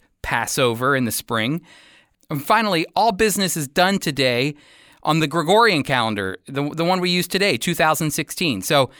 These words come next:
just think about that. Three different calendars, the civil calendar, uh, the religious calendar, and then finally the calendar everybody else uses as well.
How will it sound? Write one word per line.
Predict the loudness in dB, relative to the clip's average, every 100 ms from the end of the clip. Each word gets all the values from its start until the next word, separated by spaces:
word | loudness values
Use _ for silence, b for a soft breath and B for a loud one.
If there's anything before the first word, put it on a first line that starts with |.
| B -6
just | -4 -2
think | -2
about | 2 2 2
that. | 0 0 -4
Three | -2 0 0 -2
different | 0 -2 0 -2 -2
calendars, | -2 0 0 -2 -6
the | -6
civil | -2 -2 -2
calendar, | 0 0 0 0 -2 B B B B
uh, | 2 4 2 0
the | 0 0
religious | 2 2 2 0 -2
calendar, | 0 0 0 0 0
and | 0 -2
then | 0
finally | 0 0 0 -2
the |
calendar | -2 0 0 2 0
everybody | 0 -2 0 2
else | 0 0
uses | -4 -4 -4 -4
as | -4
well. | 0 0 -2